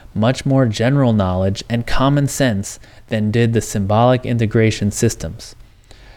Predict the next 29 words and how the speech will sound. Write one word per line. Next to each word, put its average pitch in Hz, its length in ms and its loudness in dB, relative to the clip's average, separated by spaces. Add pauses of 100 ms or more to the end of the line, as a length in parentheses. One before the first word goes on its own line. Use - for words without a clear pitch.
(180)
for 120 380 2 (100)
its 110 200 -4
goal 147 600 2
is 107 240 -8
more 120 260 2
like 131 300 2
making 117 380 2
a 101 60 0
whole 143 380 4
mathematician 101 920 0
than 107 160 2
a 113 60 2
specialized 98 680 -4
integrator. 120 580 0 (460)
Integration 165 640 0
is 147 120 -2
actually, 147 600 0 (280)
you 139 100 -8
know, 120 260 -4 (380)
once 120 220 -2
it 143 80 -2
was 135 140 -2
solved, 123 600 2 (880)
they 117 460 0
recognized 113 840 2
it 107 80 2
as 98 180 0
a, 107 140 0
a 104 280 -2